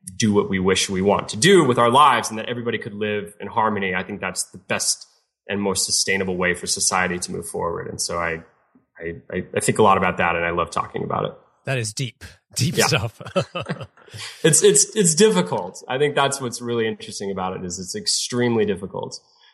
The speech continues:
Speaker 1: Um, but I think it's possible. I have to, I have to, I have to,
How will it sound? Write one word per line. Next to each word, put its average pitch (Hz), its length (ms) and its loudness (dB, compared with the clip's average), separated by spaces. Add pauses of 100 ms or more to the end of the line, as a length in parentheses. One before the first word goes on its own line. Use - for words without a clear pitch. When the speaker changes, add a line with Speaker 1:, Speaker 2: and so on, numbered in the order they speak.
(100)
Speaker 1:
Um, 87 600 2
but 131 100 4
I 139 60 6
think 156 140 6
it's - 120 0
possible. 98 600 0
I - 60 -8
have 110 200 2
to, - 100 -4
I - 40 0
have 139 320 4
to, 123 260 -4
I 107 60 -4
have 117 380 0
to, 104 240 -4